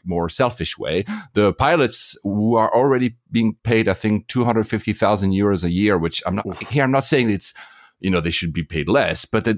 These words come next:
Speaker 1: they're also asking for seven percent or five percent, I remember, a raise. The thing is, really, Air France is suffering. They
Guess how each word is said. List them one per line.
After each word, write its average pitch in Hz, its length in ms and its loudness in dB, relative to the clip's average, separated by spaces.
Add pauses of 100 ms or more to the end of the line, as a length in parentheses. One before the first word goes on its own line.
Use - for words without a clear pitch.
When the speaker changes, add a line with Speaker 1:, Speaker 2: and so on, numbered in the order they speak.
Speaker 1:
they're 101 160 2
also 117 240 2
asking 107 360 0
for 90 180 -2
seven 90 320 -2
percent 92 340 -4
or 80 60 -6
five 90 260 -2
percent, 85 220 -6
I - 20 -6
remember, 82 320 -2
a 82 60 -2
raise. 98 360 0 (760)
The 107 120 -4
thing 202 180 2
is, 135 300 0
really, 135 320 4
Air 123 40 2
France 143 280 -2
is 110 100 -2
suffering. 117 380 0
They 95 160 -2